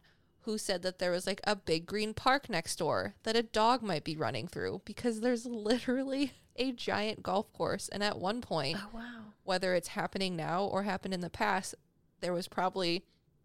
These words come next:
Speaker 1: a hunting dog that either lives there now or
Speaker 2: Running
Speaker 1: doesn't.
Speaker 2: around.
Speaker 1: And he runs there. Yeah.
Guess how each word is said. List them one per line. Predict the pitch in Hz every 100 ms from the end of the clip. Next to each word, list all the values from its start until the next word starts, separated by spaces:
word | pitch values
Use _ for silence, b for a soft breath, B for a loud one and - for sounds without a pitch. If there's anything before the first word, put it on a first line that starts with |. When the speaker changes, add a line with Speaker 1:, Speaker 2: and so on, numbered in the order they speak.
| _ _ -
Speaker 1:
a | 202
hunting | 226 262 226 180
dog | 160 127 135 240 - _ _ _ _ _ _ _
that | 190 190 180 180
either | 180 185
lives | 185 190
there | 196
now | 180 170 175
or |
Speaker 2:
Running | 180
Speaker 1:
doesn't. | 190 208 185 156
Speaker 2:
around. | 208 214
Speaker 1:
And | 214
he | 254
runs | 269 330 302
there. | 196 127 -
Yeah. | 226 330 403 277